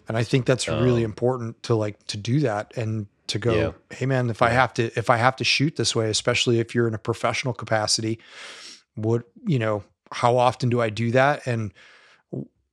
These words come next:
Speaker 1: when I, do I have those, is my brain programmed to know what to expect when, when that shit happens and all of a sudden that sight picture is super upset and it's just like, "Whoa, I didn't expect that."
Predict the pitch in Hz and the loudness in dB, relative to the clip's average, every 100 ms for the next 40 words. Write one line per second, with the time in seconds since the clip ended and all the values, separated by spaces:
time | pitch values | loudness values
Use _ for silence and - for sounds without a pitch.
0 | _ 240 131 127 120 - - _ _ _ | _ -4 0 2 0 -4 -20 _ _ _
1 | - 131 _ - 120 117 143 139 143 131 | -12 -12 _ -6 2 4 6 4 2 2
2 | 131 123 117 104 - 208 _ _ - 131 | 0 0 0 -2 -4 -10 _ _ -14 -6
3 | 123 135 123 143 147 151 - 147 139 135 | 2 2 4 2 2 0 2 4 4 2
4 | 127 120 - - - 110 113 127 123 117 | 0 -2 -6 -8 -4 -2 2 4 2 0
5 | 120 104 - - 135 113 - 113 110 104 | -2 -2 -4 -2 -2 -2 -2 -2 0 -4
6 | - - 123 110 110 107 - - 110 - | -8 -6 -2 0 0 -2 -2 -2 -2 -4
7 | - 117 117 107 104 - - 113 110 104 | 0 0 0 -6 -6 -6 -4 0 0 0
8 | - 123 110 101 - 123 120 117 - 107 | 0 0 -2 -4 0 0 0 -6 -6 -6
9 | - - 113 117 104 - - 123 - - | -2 -2 -2 -2 -2 0 2 2 -2 -12
10 | - - - - _ 120 110 - 113 - | -18 -16 -16 -18 _ -8 -6 -4 -2 -2
11 | 107 113 143 110 123 113 107 - 104 - | 0 2 2 0 -4 -6 -6 -4 -4 0
12 | 139 110 | 0 0